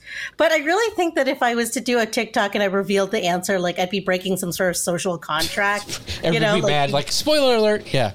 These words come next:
Speaker 2: probably.
Speaker 1: spoiler alert, right? And then
Speaker 2: Yeah.
Speaker 1: or someone sees it or whatever, or they're like, "Oh my gosh, she can't spell." <laughs> But, so,
Speaker 2: Uh.
Speaker 1: no, I'm, so I'm interested to see how this would roll out. And you mentioned Twitch, and a lot of Twitch is, like, it is about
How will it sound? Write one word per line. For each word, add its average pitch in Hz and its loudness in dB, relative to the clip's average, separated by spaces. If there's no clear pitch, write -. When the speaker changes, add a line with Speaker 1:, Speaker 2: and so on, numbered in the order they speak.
Speaker 2:
probably. 311 2
Speaker 1:
spoiler 311 4
alert, 262 2
right? 247 2
And 233 0
then 240 2
Speaker 2:
Yeah. 226 2
Speaker 1:
or 220 0
someone 226 0
sees 226 -2
it 214 0
or 208 0
whatever, 196 2
or 185 2
they're 190 2
like, 180 -2
"Oh 190 -2
my 180 0
gosh, 175 -2
she - -4
can't 175 -4
spell." 185 0
<laughs> - -10
But, 262 2
so, - -4
Speaker 2:
Uh. 160 0
Speaker 1:
no, 359 4
I'm, 294 0
so 320 0
I'm 311 2
interested 440 0
to 330 0
see 311 0
how 277 2
this 262 -4
would 208 -2
roll 208 2
out. 214 2
And 185 0
you 240 0
mentioned 277 0
Twitch, 226 -2
and 226 -2
a 220 2
lot 214 0
of 294 -2
Twitch 208 -2
is, 185 -4
like, 185 -2
it 285 -2
is 392 2
about 269 0